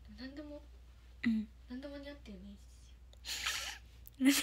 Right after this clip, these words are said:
Speaker 2: も似合ってる。
Speaker 1: <laughs> リアルガチで。
Speaker 2: リアルガチ、リアルガチで。
Speaker 1: はい。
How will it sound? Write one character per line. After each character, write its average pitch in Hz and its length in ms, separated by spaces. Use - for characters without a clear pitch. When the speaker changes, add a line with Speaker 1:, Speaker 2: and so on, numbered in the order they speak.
Speaker 2:
も 311 60
似 349 60
合 311 40
っ - 40
て - 280
る。 - 100
Speaker 1:
<laughs> 370 600
リ 262 140
ア 254 40
ル 247 120
ガ 269 60
チ - 540
で。 220 220
Speaker 2:
リ 285 160
ア 302 60
ル 311 80
ガ 320 120
チ、 262 120
リ 254 140
ア 269 60
ル 277 100
ガ 285 120
チ 233 100
で。 208 80
Speaker 1:
は 208 60
い。 - 60